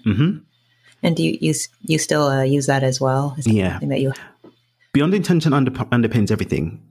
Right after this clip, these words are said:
Speaker 1: for me. It's, it's the, the gift that allows us to choose. That's what it effectively does.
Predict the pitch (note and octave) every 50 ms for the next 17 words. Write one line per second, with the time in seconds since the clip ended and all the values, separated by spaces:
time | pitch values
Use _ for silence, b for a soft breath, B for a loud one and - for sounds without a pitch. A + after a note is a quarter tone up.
0 | _ - - - D#2+ D#2+ - - - - - - - - - - - - - -
1 | - - G#2 - - - - - - G2 - - - F2 - C3 C3 - - -
2 | G#2+ G2+ G2+ G2+ G#2 G2+ - F#2 - - - - - - - - F2 F#2 B2 D#3
3 | E3 - - - - - - A#2 - - A2+ G#2 - - - - - - - -
4 | G2 F#2 F2 - F2 A2 A#2+ -